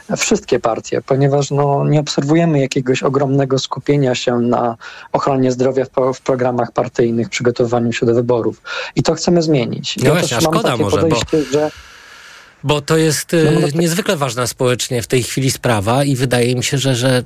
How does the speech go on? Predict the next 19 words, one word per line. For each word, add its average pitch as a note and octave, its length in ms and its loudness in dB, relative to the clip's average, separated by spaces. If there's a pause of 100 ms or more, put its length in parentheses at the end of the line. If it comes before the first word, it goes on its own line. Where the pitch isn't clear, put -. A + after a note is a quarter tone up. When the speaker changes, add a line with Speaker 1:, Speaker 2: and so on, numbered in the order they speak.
Speaker 2:
mm, B2+ 180 -4 (260)
system C3 400 0
nie C3+ 140 2
działa C#3 180 2
dobrze. B2+ 400 -4 (1300)
Speaker 1:
Dokładnie C#3+ 640 0
i D3 440 2
dlatego D3+ 800 -2
najważniejsze E3 680 0
jest D#3 140 0
przede D3 200 -2
wszystkim C#3+ 380 -2
to, C#3+ 180 0
żeby C#3+ 260 0
ten C3+ 180 -2
głos B2+ 220 0
został B2 340 -2
usłyszany. A#2+ 600 -4 (500)
E, C3+ 400 2